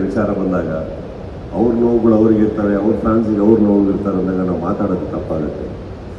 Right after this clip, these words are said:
ಸರ್ಕಾರ, ಕಾನೂನು ಅಂತ ಬಂದಾಗ ಅವ್ರು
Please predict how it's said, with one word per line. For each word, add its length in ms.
ಸರ್ಕಾರ, 420
ಕಾನೂನು 460
ಅಂತ 120
ಬಂದಾಗ 280
ಅವ್ರು 140